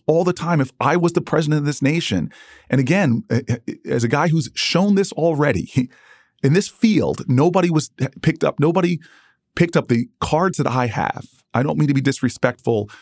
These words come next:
to the incredible people who I admire, look up to, and have learned from.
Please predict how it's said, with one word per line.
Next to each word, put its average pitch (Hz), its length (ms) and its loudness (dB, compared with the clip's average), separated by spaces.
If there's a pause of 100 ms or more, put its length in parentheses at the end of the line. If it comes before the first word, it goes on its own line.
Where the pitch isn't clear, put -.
(280)
to 120 160 2
the 107 160 4
incredible 135 640 2 (160)
people 110 580 2
who 110 120 2
I 107 80 0
admire, 107 420 2
look 104 180 -4
up 101 160 0
to, 117 120 0
and 107 80 -2
have 101 120 -4
learned 110 280 0
from. 62 280 -4